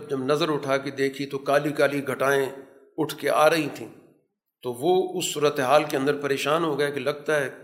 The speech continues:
کہ کوئی عذاب کی کیفیت ہونے والی ہے جو یونس علیہ السلام نے بار بار کہتے تھے۔ لیکن ابھی گویا کہ حجت پوری نہیں ہوئی تھی، اس لیے وہ سارے میدان کے اندر نکلے، انہوں نے کافی توبہ کی اور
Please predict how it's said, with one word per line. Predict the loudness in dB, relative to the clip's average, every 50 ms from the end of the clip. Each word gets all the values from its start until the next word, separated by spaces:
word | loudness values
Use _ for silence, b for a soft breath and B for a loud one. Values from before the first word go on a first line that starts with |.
| -20 -20 _ _ _ _ _ _ _ -14
کہ | -12 -8
کوئی | -4 -4 -2
عذاب | -2 0 2 4 2 2 2 0
کی | -6 -4
کیفیت | -4 -4 -6 -6 -4 -4 -6 -4 -4
ہونے | -4 -2 0 2 2
والی | 4 4 2 2 0 -4
ہے | -6 -6
جو | -6 -6 -6
یونس | -4 -4 -4 -4 -4 -4
علیہ | -4 -4 -6
السلام | -8 -8 -8 -8 -8 -6
نے | -6 -6 -2
بار | 2 2 2 4
بار | 4 2 0 0 -2
کہتے | -10 -12 -12 -12 -16 -20
تھے۔ | -20 -20 -20 _ _ _ _ _ _ _ _ _ _ _ _ _ _ _ _ _ _ _ _ _ _ _ _ _ _ _ _ _ _ _ _ _ _ _ _ _ _ _ _ _ _ -2
لیکن | 0 2 2 2 2 4
ابھی | 2 2 4 4 0 2
گویا | 4 6 6 6 4
کہ | 2 2 0 0 0 -2 -6 -8 -8 -4 -4
حجت | -4 2 6 8 8 8 6 2
پوری | 0 2 2 2
نہیں | 0 0 -2 -4
ہوئی | -6 -10 -12 -16
تھی، | -18 -20 -20 -20 _ _ _ _ _ _ _ -8
اس | -8 -6 -6 -2
لیے | 0 0
وہ | 2 2 0 0
سارے | 2 4 6 8 8 6 6 4
میدان | 4 2 2 2 2 2 2 2
کے | 0 0
اندر | 0 0 0 0 0
نکلے، | -2 -4 -4 -4 -2 0 2 2 2
انہوں | 2 0 -2 -2
نے | -4 -2 2
کافی | 2 2 2 2 0 -6 -6 -8 -10 -12 -16 -18 -20 -20 -20 _ _ _ _ _ _ _ _ _ -2
توبہ | 0 2 4 4 4 4 2 -4 -12 -16 -18 -20 -14
کی | -10 -8 -6 -6 -6 -8 -10 -14 -18 -14 -10
اور | -8 -8